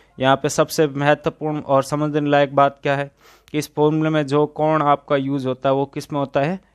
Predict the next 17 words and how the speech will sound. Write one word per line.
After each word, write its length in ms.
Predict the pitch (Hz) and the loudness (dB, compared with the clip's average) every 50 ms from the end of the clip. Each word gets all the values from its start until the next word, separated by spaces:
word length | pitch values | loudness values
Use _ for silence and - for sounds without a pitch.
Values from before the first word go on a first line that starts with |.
| _ _ | _ _
रेडियन 380 | - 131 135 139 139 143 139 139 | 0 2 2 4 4 4 2 2
में 80 | 135 127 | 2 2
होता 220 | 123 123 - 127 | 0 0 0 -2
है। 160 | 127 127 123 - _ - | -2 -2 -6 -12 _ -6
यह 180 | 127 131 139 143 | -2 0 0 2
बात 300 | 139 143 135 135 135 - | 4 4 4 2 0 -4
इंपॉर्टेंट 520 | 135 127 120 - 131 127 135 131 127 120 | -8 -6 -6 -6 -6 -4 -4 -6 -6 -6
है। 80 | 127 123 - _ _ _ _ _ _ _ _ _ _ _ _ - | -8 -12 -12 _ _ _ _ _ _ _ _ _ _ _ _ -2
तीसरी 320 | 156 156 156 151 160 156 | -2 0 0 0 -2 -2
कंडीशन 440 | - 156 151 147 143 - - 143 143 | 0 0 0 0 0 -2 -2 -4 -2
की 100 | 143 151 | -2 2
बात 240 | 143 143 143 139 - | 4 4 4 2 2
करते 300 | - 139 127 - - 143 | -2 -4 -4 -4 -8 -10
हैं। 220 | 139 143 143 127 - _ _ _ _ _ _ _ _ - | -10 -10 -12 -16 -20 _ _ _ _ _ _ _ _ -8
इस 180 | 139 139 - | -8 -6 -2
समय 240 | - 147 143 143 147 | 0 0 2 2 2
देखो 340 | 135 147 139 135 - 131 120 | 2 0 0 0 -2 -6 -8